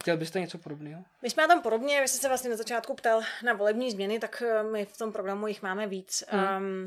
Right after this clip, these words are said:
Speaker 2: od toho, že bychom chtěli, aby vlastně volební právo měli lidi už od šestnácti let, až po to, že si myslíme, že ta volební klauzule by se měla snížit. Eh, jsou samozřejmě země, které volební klauzuly nemají vůbec. Eh, my v tom, eh, my v tom programu,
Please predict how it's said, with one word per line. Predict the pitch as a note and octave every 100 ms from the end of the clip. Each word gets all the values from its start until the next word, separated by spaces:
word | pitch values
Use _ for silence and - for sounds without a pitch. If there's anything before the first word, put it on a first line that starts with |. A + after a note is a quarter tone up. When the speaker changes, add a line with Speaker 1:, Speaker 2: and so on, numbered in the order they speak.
| G3
Speaker 2:
od | G#3+ G3
toho, | G#3+ G3 G3
že | G3
bychom | F#3+ A3 G3+
chtěli, | - G3+ G3
aby | F#3+ G3
vlastně | G3 - G3
volební | G3 F#3+ G3+
právo | F#3+ F#3+
měli | G3 F#3+ F#3+ G3
lidi | F#3+ G3
už | -
od | -
šestnácti | G3 G3 F#3+ F#3+ G3+
let, | F#3 - - - - -
až | G3+
po | G3
to, | G3 G3+
že | G3+ G3+
si | G3
myslíme, | G#3 F3+ G3 G3 G3
že | G3 G3 F#3+ F#3
ta | G3
volební | F#3 F3+ G3+
klauzule | F#3+ F#3 F#3+
by | F#3+
se | G3
měla | G#3+ F3 F3+
snížit. | - G3 F#3+ G#3 G3 -
Eh, | G3+ G3 F#3
jsou | G#3+ F#3+
samozřejmě | G3+ G3 F#3+
země, | F#3 F#3
které | G3+ G3
volební | G3 F#3+ G3
klauzuly | G3 F#3 G3+ G3
nemají | G3 G#3+
vůbec. | F3 F#3 G#3+ G#3+ -
Eh, | G#3 F#3+
my | G3
v | F#3+
tom, | G#3 G3 F#3+ -
eh, | G3 F#3+ F3+
my | F#3
v |
tom | G#3
programu, | G3 F#3+ F#3+ G3